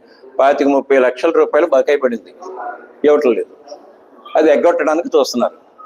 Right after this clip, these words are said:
అందులో ఆరితేరిపోయినోడు చంద్రబాబు నాయుడు. ఇక క్లియర్గా చెప్పాల్సి వస్తుంది, ఎందుకంటే ఇప్పుడు రెండు వేల పద్నాలుగు నుంచి రెండు వేల పంతొమ్మిది దాకా ఒక జీవో కూడా ఇవ్వలేదంటే తెలిసిపోతుంది కదా. ఏ, పోనీ చంద్రబాబు, జగన్మోహన్ రెడ్డి ఇచ్చాడు, అది అమలు జరిగిందా లేదా,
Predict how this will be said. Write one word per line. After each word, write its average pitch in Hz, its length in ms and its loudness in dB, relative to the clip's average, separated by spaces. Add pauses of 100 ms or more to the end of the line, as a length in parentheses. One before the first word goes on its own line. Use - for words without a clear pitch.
(220)
అందులో 180 280 2 (100)
ఆరితేరిపోయినోడు 190 840 0
చంద్రబాబు 180 440 0
నాయుడు. 117 220 -6 (880)
ఇక 151 220 0
క్లియర్గా 175 400 2
చెప్పాల్సి 196 400 0
వస్తుంది, 160 340 -4
ఎందుకంటే 180 400 -2 (480)
ఇప్పుడు 180 220 0 (680)
రెండు 165 200 0
వేల 214 120 4 (120)
పద్నాలుగు 202 420 0
నుంచి 208 180 -4
రెండు 185 160 0
వేల 202 160 2
పంతొమ్మిది 196 300 -2
దాకా 196 160 2
ఒక 175 160 -2
జీవో 196 140 4 (120)
కూడా 190 160 0
ఇవ్వలేదంటే 180 420 -2 (380)
తెలిసిపోతుంది 175 540 0
కదా. 160 160 2 (420)
ఏ, 180 80 4 (100)
పోనీ 190 240 0
చంద్రబాబు, 180 440 0 (240)
జగన్మోహన్ 190 560 0
రెడ్డి 190 260 0 (580)
ఇచ్చాడు, 180 400 0 (320)
అది 139 140 2
అమలు 160 220 0
జరిగిందా 185 320 2
లేదా, 180 160 -2